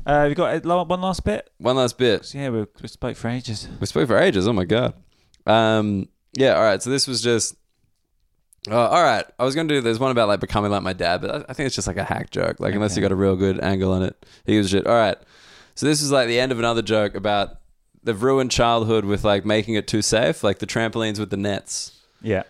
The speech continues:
Speaker 2: I, like, I used, I had, like, this whole bit about that that works quite well about how, like, my parents never hit me, but they just got me a trampoline without a net,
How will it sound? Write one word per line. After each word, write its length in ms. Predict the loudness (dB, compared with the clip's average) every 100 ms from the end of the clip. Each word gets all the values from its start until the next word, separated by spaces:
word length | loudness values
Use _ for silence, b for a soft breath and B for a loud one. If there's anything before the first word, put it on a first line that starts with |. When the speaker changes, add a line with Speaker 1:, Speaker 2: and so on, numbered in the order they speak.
| -14 -8
Speaker 2:
I, 220 | -4 -2
like, 220 | -2 0
I 80 | 0
used, 200 | 0 -2
I 100 | -2
had, 160 | -2 -4 -14 -4
like, 140 | -2
this 80 | -2
whole 120 | 0 0
bit 160 | 2
about 220 | 2 2
that 200 | 2 2
that 80 | 2
works 220 | 0 0
quite 200 | 2 2 4
well 320 | 4 4 2
about 480 | 2 4 4 2 -2
how, 440 | 0 2 2 -2 -6 _ _ _
like, 180 | -6 -2
my 140 | 0 0
parents 280 | 0 0
never 120 | 0 0
hit 200 | 0 0
me, 120 | -2
but 120 | -2
they 80 | -2
just 160 | -2 -2
got 140 | -2
me 80 | -2
a 60 | -2
trampoline 460 | 0 0 0 0
without 260 | 2 2 2
a 40 |
net, 400 | 0 0 -2 -6